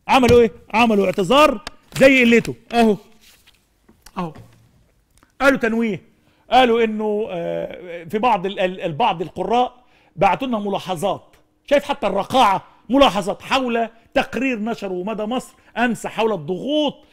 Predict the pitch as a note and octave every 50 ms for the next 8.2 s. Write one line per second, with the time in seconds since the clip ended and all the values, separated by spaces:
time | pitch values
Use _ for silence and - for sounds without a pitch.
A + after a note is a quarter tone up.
0 | _ _ _ - - G3 A3 B3 A#3+ - A#3 A3+ G#3 G3+ G3 - F#3+ F3+ G#3 A3+
1 | G#3+ G3+ E3+ D#3+ A3+ A3+ G#3 G3+ G3 F#3 F#3 A3+ A#3 - - E3+ F3 F#3 A3 A3
2 | G#3 G#3 - - G#3 G3 G3 F3 F3 F3+ F3 - - E3 E3+ D#3+ G#3 G3 G3+ -
3 | - G3 G3+ G3+ F3 E3+ F#3 G#3 A3 G#3+ - G3 E3+ C3+ - _ _ _ - F3+
4 | D#3+ G#3+ G#3+ F#3 - - F#3+ F3+ E3+ D3+ C#3 A#2 - _ _ _ _ _ _ _
5 | - F3 A3+ A#3 A#3+ B3 A3 E3+ G#3 G#3 F#3+ G3 A#3+ B3 A#3+ A#3 G#3+ G3+ F#3 D3+
6 | - F3+ F#3 G#3+ A3 A3 G3+ F#3+ F#3 - - E3 D#3+ D#3+ E3 D#3+ D3+ - _ -
7 | - - E3 D#3+ D#3+ E3+ E3+ C3+ D3 G3 A3+ G3 G#3+ G#3 F#3 D#3 F3+ C4 D4+ -
8 | D4 C#4+ -